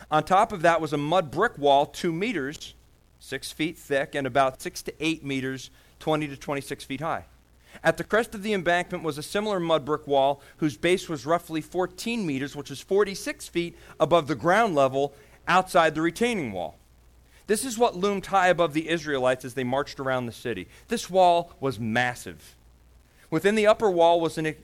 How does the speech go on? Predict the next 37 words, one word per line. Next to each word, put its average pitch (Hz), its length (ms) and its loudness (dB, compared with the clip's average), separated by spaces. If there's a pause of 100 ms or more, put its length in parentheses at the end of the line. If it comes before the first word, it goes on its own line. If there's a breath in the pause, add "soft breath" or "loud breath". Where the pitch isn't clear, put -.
area 185 300 6
of 156 80 0
approximately 170 680 0
six - 380 -10
acres, 165 560 -6 (300 soft breath)
while 170 160 6
the 165 80 0
total 220 340 2
area 185 380 2
of 156 80 -8
the 165 100 2
upper 170 200 -2
city 156 420 -2 (140 loud breath)
and 156 120 -6
fortification 180 720 -2
system 156 340 -6
was 135 120 -6
fifty 214 300 -6
percent 175 380 -6
larger, 147 500 0 (120 loud breath)
or 147 120 4
about 139 260 2
nine 131 320 -2
acres. 113 400 -6 (260 soft breath)
Based 190 260 2
on 208 120 2
the 202 100 -2
archaeologist's 160 840 0
rule 151 220 0
of 151 80 -6
thumb 131 320 2
of 113 120 -8
two 170 160 -8
hundred 165 260 -6
persons 165 380 -6
per 170 140 -10
space, 123 440 -4